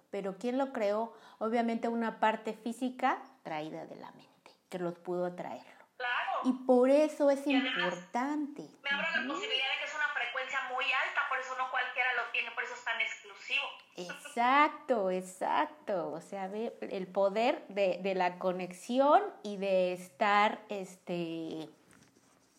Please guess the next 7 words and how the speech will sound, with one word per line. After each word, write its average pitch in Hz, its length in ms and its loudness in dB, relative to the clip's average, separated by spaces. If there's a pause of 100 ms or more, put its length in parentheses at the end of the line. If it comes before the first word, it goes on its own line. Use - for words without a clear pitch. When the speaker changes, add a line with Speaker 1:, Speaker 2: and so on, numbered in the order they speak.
(160)
Speaker 1:
en 214 220 0
tu 196 140 -4
centro 226 760 0 (340)
y 214 120 0
estar 220 280 0
admirando 220 680 0
todo, 180 480 -2